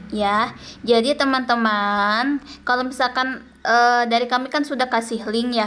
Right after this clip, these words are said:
tapi teman-teman nggak usah bingung. Teman-teman buka Chrome aja, ketik Digitatif, nanti akan muncul web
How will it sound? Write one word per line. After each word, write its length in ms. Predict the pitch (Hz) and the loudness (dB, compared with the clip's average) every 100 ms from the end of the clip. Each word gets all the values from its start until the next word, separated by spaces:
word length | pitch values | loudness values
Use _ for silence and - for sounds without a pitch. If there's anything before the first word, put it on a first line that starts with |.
| 214 | -2
tapi 240 | 226 277 | -4 -4
teman-teman 480 | 254 254 254 269 269 | -2 -2 0 0 2
nggak 160 | 226 | 0
usah 80 | 233 | 0
bingung. 560 | 214 208 202 202 226 254 | -2 -2 -2 -2 -2 -2
Teman-teman 560 | 254 254 254 262 285 | -2 -2 -2 0 0
buka 320 | 262 254 240 240 | 0 0 -2 0
Chrome 240 | 240 226 | 0 0
aja, 640 | 220 185 202 196 202 233 - - - - | -2 -4 -2 0 0 -2 -6 -20 -20 -10
ketik 400 | - 233 285 294 | -8 -6 -4 -4
Digitatif, 1120 | - 226 226 226 220 214 214 208 202 214 226 - | -2 -2 -2 -2 -2 -4 -6 -6 -4 -4 -4 -4
nanti 400 | 233 233 277 - | -4 -2 -4 -4
akan 400 | 233 233 240 226 | -4 -2 0 0
muncul 560 | 220 214 226 247 262 | 0 -2 2 2 2
web 240 | 220 247 | 2 0